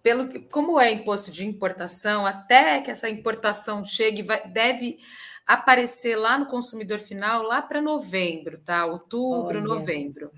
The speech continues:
Speaker 2: sim.
Speaker 1: Porque quem liberou, quem liberou a importação antes disso pagou com imposto alto. Então, o que tá no mercado
Speaker 2: Então,
Speaker 1: agora
Speaker 2: é, vai
Speaker 1: ainda
Speaker 2: ter
Speaker 1: vai
Speaker 2: que ser
Speaker 1: tá mais
Speaker 2: vendido.
Speaker 1: caro.
Speaker 2: Exato.
Speaker 1: Exato. Aí eu não sei como é que os lojistas, como é que os,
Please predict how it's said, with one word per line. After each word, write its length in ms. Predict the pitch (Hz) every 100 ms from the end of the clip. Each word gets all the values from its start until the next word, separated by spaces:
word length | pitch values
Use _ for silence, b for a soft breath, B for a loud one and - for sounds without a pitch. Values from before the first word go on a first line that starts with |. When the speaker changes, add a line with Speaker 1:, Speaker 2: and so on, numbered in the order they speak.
| -
Speaker 2:
sim. 280 | - 196 180
Speaker 1:
Porque 440 | 165 247 240 - - B B B B -
quem 220 | 269 302
liberou, 540 | 285 262 247 254 -
quem 160 | - 285
liberou 300 | 285 262 240
a 40 |
importação 720 | 240 240 226 240 269 - 226
antes 320 | 226 214 220 196
disso 300 | 196 214 -
pagou 320 | 254 233 233
com 100 | 240
imposto 500 | 254 254 247 247 285
alto. 400 | 247 175 170 -
Então, 380 | 165 - 175 190
o 40 | 202
que 140 | -
tá 160 | - 202
no 80 |
mercado 400 | 202 185 190 180 196
Speaker 2:
Então, 140 | 214
Speaker 1:
agora 320 | 220 170 202
Speaker 2:
é, 300 | 202 180 170
vai 140 | 190 208
Speaker 1:
ainda 140 | 202
Speaker 2:
ter 40 | 214
Speaker 1:
vai 80 |
Speaker 2:
que 60 | 214
ser 60 | 214
Speaker 1:
tá 80 |
mais 180 | 214 233
Speaker 2:
vendido. 180 | - 208
Speaker 1:
caro. 380 | 170 151 - 147 b b b b -
Speaker 2:
Exato. 560 | 208 196 185 156 147
Speaker 1:
Exato. 80 | 175
Aí 340 | 160 196 240 262
eu 100 | 262
não 80 | 269
sei 180 | 269
como 180 | 254 262
é 60 | 262
que 80 | 269
os 80 | 240
lojistas, 720 | 226 202 175 214 220 - -
como 140 | 180
é 20 |
que 80 | 190
os, 80 | 180